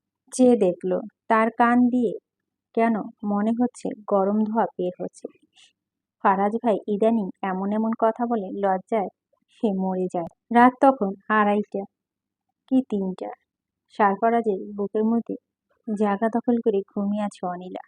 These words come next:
সেও ঘুম। কোন হুদিস নেই। এর মধ্যে ফোনের টুংটিং শব্দ। ঘুমের ঘরে ফোনটা রিসিভ করে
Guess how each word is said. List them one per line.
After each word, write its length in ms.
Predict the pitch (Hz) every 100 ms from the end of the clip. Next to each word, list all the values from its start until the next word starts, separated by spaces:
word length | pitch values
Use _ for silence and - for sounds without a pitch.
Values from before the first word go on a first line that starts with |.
| _
সেও 340 | _ - 247 240
ঘুম। 300 | - 190 - - _ _ _ _ _ _
কোন 220 | 247 208 202 214
হুদিস 420 | - 220 202 - -
নেই। 160 | 190 185 _ -
এর 180 | 220 220
মধ্যে 320 | 233 226 196 -
ফোনের 360 | _ 202 190 - _ _ _ _ _ _ _ -
টুংটিং 500 | 262 262 262 254 208 233
শব্দ। 440 | - - 180 - - - - - 208
ঘুমের 360 | 208 208 220 240
ঘরে 200 | 240 196
ফোনটা 420 | - 220 208 220
রিসিভ 420 | 202 196 - 214 -
করে 240 | -